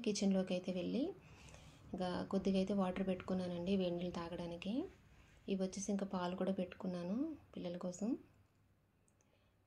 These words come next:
ఇంకా రైస్ కూడా కడిగేసి పెట్టేశానండి. ఇంక ఏడింటికే లంచ్ బాక్స్ పెట్టేయాలి కదా, కొంచెం వంట పని కొంచెం కంగారుగానే ఉంటుంది. ఇంకా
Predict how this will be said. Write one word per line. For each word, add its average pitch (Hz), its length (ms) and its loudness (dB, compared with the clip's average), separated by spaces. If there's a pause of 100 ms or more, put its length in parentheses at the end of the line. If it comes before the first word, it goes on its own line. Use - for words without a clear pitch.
(460)
ఇంకా 196 200 -2
రైస్ 185 280 0
కూడా 196 220 4
కడిగేసి 185 360 2
పెట్టేశానండి. 180 760 -2 (460)
ఇంక 190 80 -2 (120)
ఏడింటికే 190 440 2
లంచ్ 180 240 -2
బాక్స్ 185 240 -4
పెట్టేయాలి 180 480 -2
కదా, 190 140 -2 (100)
కొంచెం 196 240 2 (360)
వంట 190 140 0 (100)
పని 190 200 0
కొంచెం 190 240 2
కంగారుగానే 180 580 0
ఉంటుంది. 175 340 -2 (1300)
ఇంకా 196 160 0